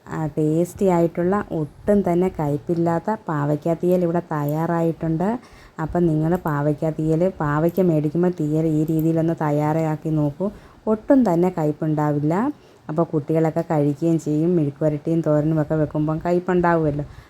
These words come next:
അപ്പോൾ ഇതേ രീതിയിൽ തീയലാക്കി കൊടുക്കുകയാണെങ്കിൽ കുട്ടികൾ കഴിക്കുകയും ചെയ്യും. നല്ല ടേസ്റ്റുമാണ്. അപ്പോൾ എല്ലാവരും ഇതേപോലെ ഒന്ന് ഉണ്ടാക്കി നോക്കണേ. നല്ല കുറുകിയ ചാറോടുകൂടിയ ഒട്ടും കയ്പില്ലാത്ത പാവയ്ക്ക തീയൽ ഇവിടെ തയ്യാറായിട്ടുണ്ട്.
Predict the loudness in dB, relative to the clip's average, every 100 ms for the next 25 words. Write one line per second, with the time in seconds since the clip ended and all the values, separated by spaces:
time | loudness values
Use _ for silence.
0 | -10 -6 -2 0 2 2 2 2 2 2
1 | 0 0 0 0 0 -2 -4 -2 -2 0
2 | -2 0 0 0 0 0 -2 0 0 0
3 | 0 -2 -2 0 0 0 0 0 0 0
4 | 2 2 0 0 -2 -2 -4 -2 -2 -4
5 | -4 -2 0 0 2 2 0 2 2 2
6 | 0 0 0 0 0 0 -2 -2 0 0
7 | -2 -2 0 -2 -6 -20 -20 -20 -20 -20
8 | -8 -2 0 0 -2 0 0 0 0 0
9 | -2 -2 0 0 0 0 0 2 0 0
10 | -4 -4 -2 0 0 0 -2 -2 -2 0
11 | -2 -6 -6 -2 -2 0 -2 -2 0 0
12 | 2 0 -2 -2 0 0 0 -2 -2 -2
13 | -2 0